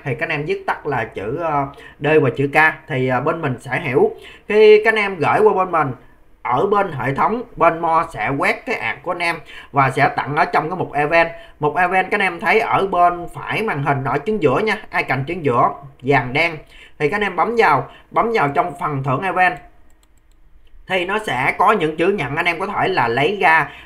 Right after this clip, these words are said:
để mà mình cộng điểm. Trong cái trường hợp mà các anh em ở con nhân vật của mình không nhận được đồ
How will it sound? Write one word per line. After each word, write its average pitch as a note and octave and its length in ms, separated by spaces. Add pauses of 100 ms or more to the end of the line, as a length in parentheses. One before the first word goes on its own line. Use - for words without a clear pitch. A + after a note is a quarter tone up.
(100)
để A2+ 220
mà E3+ 80
mình C3 300
cộng A#2 240
điểm. B2+ 180
Trong A3 420
cái A#3 180
trường E3+ 260
hợp D3 300
mà C#3+ 100
các E3 140
anh G#3 80
em F3+ 320
ở C#3+ 320
con G#3 120
nhân F#3+ 100
vật D3+ 140
của G#3 100
mình E3+ 240 (180)
không A3+ 380
nhận E3 300
được E3+ 240
đồ D3+ 360